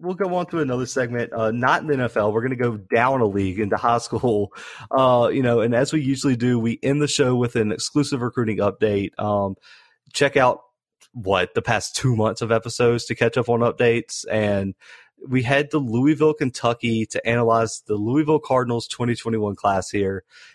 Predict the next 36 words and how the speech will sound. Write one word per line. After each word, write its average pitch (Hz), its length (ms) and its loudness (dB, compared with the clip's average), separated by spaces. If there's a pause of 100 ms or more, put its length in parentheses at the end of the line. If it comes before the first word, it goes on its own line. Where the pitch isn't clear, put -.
And 113 220 2
they're 113 80 2
trying 160 240 0
to 226 80 -4
follow 196 340 0
up 165 300 0 (440)
a 117 140 -2
really 127 400 -2
good 190 220 -2
class 151 320 2
last 120 240 2
season, 110 280 -2
a 101 120 0
top - 420 -2
ten 139 500 -4
A 120 120 -2
C 113 180 -6
C 117 200 -6
class. 98 540 -2
And 101 480 -4
Scott, 147 520 0 (280)
Scott - 360 0
Satterfield 131 720 2
is 110 100 -4
looking 123 240 -4
to 123 60 0
build 123 280 4
another 123 560 2
A 135 140 2
C 143 140 -4
C 139 180 -2
contender 117 540 0
in 110 160 0
the 110 80 0
coming 117 400 0
seasons. 104 600 -4